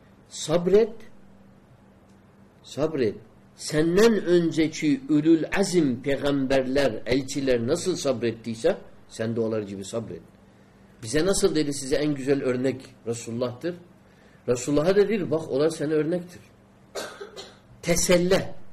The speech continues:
Deme ben davetimde niye bö-, böyle oldu, niye benim bu kadar işkence altındayım. Bu davetin sünneti budur. Her Müslümanın işkencesi var. Bak bugün de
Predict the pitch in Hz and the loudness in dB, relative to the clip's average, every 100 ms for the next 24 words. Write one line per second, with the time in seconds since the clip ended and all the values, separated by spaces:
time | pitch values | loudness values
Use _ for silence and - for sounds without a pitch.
0 | - - - - - - - - - 113 | -16 -20 -20 -20 -20 -20 -20 -20 -8 4
1 | 196 220 147 160 156 139 135 131 131 135 | 6 8 6 6 6 2 0 0 0 -2
2 | 131 139 131 147 127 117 117 113 110 101 | -2 0 0 0 -2 -4 -2 0 -2 -4
3 | 98 113 143 131 123 113 120 113 107 - | -6 -4 0 0 -2 -8 -6 -6 -6 -8
4 | 107 98 98 92 92 87 85 - - - | -8 -4 -6 -6 -12 -12 -14 -18 -20 -20
5 | - 117 127 117 107 107 120 - 110 101 | -14 -6 -2 0 0 -4 -8 -8 -6 -6
6 | - 95 85 - - - - - - - | -6 -12 -14 -16 -20 -20 -20 -20 -20 -20
7 | - - - - - 220 196 170 - 160 | -20 -20 -20 -8 4 4 6 0 0 0
8 | 156 156 196 262 - - - 117 - 120 | 2 2 2 0 -6 -16 -16 -14 -6 -4
9 | 110 107 101 135 95 90 139 151 170 190 | -4 -6 -6 -6 -4 -4 -4 -4 -4 -2
10 | 196 214 | -2 -2